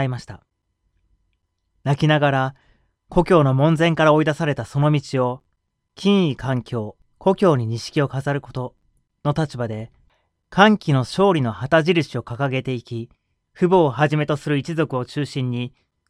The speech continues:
祝宴を行ったのです。このような基盤をすべて築き、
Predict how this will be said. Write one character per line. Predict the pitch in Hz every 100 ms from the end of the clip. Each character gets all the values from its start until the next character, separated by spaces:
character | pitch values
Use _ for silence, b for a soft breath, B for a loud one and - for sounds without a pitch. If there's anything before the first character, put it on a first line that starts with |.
| _
祝 | - -
宴 | 170
を | 170 160
行 | 160
っ | 156
た | 147 135
の |
で | 113
す。 | 90 - _ _ _ _ _ _ _ _ _ _ _
こ | 165
の | 185
よ | 190
う |
な | 160
基 | -
盤 | 143 143
を | 135
す | - 180
べ | 185
て | 127
築 | - 120
き、 | 117 107 107